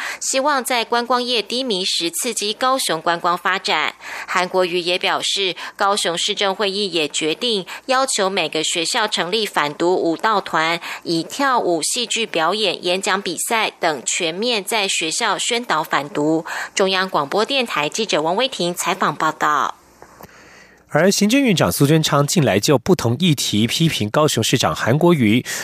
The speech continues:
Speaker 2: 被蓝营认为是黑韩大将。不过苏贞昌今天表示，韩国瑜日前在台风天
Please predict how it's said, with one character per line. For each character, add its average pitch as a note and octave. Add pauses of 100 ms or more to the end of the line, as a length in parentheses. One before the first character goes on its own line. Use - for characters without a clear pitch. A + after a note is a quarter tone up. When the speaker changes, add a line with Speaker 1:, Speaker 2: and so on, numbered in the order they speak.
(100)
Speaker 2:
被 C#3
蓝 A#2+
营 C3
认 F#3
为 G#2
是 C3+
黑 F#3+
韩 F2
大 E3+
将。 D#3 (500)
不 D#3
过 D#3+
苏 D3
贞 D#3
昌 D3
今 D3
天 D3
表 F2+
示， D3 (240)
韩 E3
国 E3
瑜 D#3
日 F#3+
前 A2+
在 D3
台 A#2
风 F3
天 F3